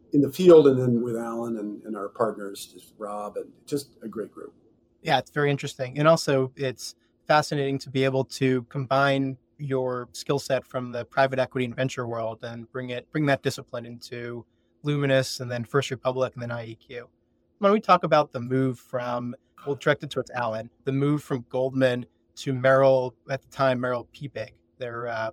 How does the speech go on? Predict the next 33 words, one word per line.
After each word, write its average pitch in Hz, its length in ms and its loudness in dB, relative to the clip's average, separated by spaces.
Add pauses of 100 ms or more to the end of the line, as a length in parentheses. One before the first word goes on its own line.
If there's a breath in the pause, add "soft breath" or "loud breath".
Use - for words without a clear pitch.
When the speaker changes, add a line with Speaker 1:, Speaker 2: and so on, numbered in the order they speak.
Speaker 2:
their - 200 -10
ultra 131 200 -4
high 123 100 0
net 123 140 -2
worth 123 200 -10
business 117 440 -12
in 131 80 -8
nineteen 127 260 -4
ninety-seven. 113 580 -8 (140)
So - 140 -14
can 147 120 -4
you 151 60 0
talk 151 260 0
a 139 40 -8
little 135 180 -2
bit 135 140 -2
about 123 220 0
the - 60 -8
motives 131 460 0
behind 127 560 -4 (320)
the 135 80 -12
G 135 240 0
S 131 140 4
to 127 100 -6
M 135 140 2
L 131 140 4
move 143 360 -2
and 120 160 -8 (320)
why 127 160 2
your 123 140 -2
team 127 180 -10
made 123 160 -12
it? - 80 -18